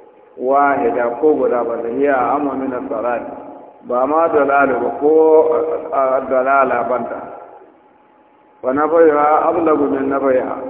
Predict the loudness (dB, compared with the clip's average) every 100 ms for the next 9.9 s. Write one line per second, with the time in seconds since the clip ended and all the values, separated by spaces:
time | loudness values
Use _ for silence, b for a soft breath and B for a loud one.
0 | -14 -16 -20 -20 -20 -8 0 2 2 0
1 | -2 0 0 -2 -2 -4 -2 0 -2 -2
2 | -2 -2 0 2 2 0 0 0 0 -2
3 | -2 -4 0 0 2 0 -2 -4 -2 0
4 | 0 2 0 -2 -4 -2 -2 -2 -4 -4
5 | -6 -6 -8 -8 -6 -6 -6 -10 -14 -18
6 | -20 -20 -20 _ _ _ -4 0 2 2
7 | 2 2 0 2 -2 -2 0 2 4 2
8 | 2 2 0 0 0 0 0 -2 -4 -2
9 | 2 2 2 0 0 0 0 -2 -4